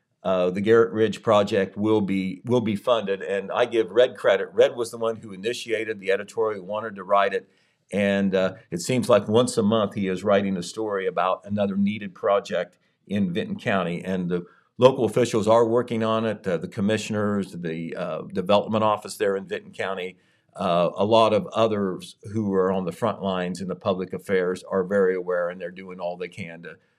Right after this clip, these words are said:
try to get some grant money in to, uh, to be able to, uh, pay for these water lines. Well, Red, we wanna thank you for being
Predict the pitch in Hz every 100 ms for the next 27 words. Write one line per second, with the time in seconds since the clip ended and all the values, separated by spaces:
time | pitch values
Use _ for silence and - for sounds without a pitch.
0 | _ - 135 113 95 104 101 - - -
1 | 101 101 104 98 104 92 90 85 82 92
2 | 85 87 80 76 - _ - 92 98 95
3 | 87 90 - 95 87 85 82 82 - -
4 | 90 85 82 82 80 - 90 87 71 62
5 | 73 - _ - 123 131 143 127 120 131
6 | 120 - 135 143 113 110 107 - 101 95